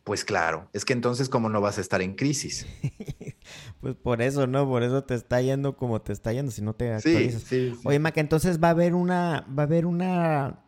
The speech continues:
Speaker 2: un paso atrás en el tema de las conversaciones. ¿A qué me refiero? De estar hablando, eh, de,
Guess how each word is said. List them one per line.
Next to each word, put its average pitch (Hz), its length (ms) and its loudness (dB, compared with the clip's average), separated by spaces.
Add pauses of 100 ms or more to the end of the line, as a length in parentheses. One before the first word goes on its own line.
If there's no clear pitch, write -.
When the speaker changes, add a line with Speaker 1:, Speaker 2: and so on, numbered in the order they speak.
(380)
Speaker 2:
un 151 400 0
paso 165 400 0
atrás 151 760 0 (320)
en 127 160 -2
el 120 140 -2
tema 135 240 2
de 143 60 2
las 139 180 0
conversaciones. 123 720 -2
¿A 127 60 -2
qué - 120 -4
me 147 100 2
refiero? 127 420 0
De 120 180 -2
estar 143 320 0
hablando, 165 600 0
eh, 120 320 0
de, 120 200 0